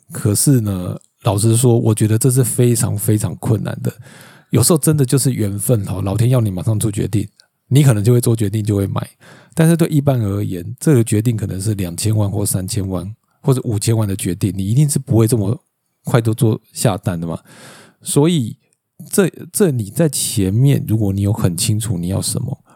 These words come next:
你去看这个房子的时候，你就比较容易能够跟他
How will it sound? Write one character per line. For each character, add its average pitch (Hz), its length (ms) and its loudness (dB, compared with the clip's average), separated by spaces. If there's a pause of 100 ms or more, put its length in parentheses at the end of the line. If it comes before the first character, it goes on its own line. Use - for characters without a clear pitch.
(140)
你 113 80 2
去 160 120 2
看 143 200 2
这 135 80 2
个 117 100 0
房 92 240 -4
子 107 140 -2
的 92 120 -2
时 107 160 -2
候， 104 240 0 (520)
你 110 100 2
就 135 100 4
比 127 140 -2
较 123 140 2
容 101 180 0
易 107 80 0
能 98 140 -4
够 104 160 0
跟 104 180 -2
他 95 320 -6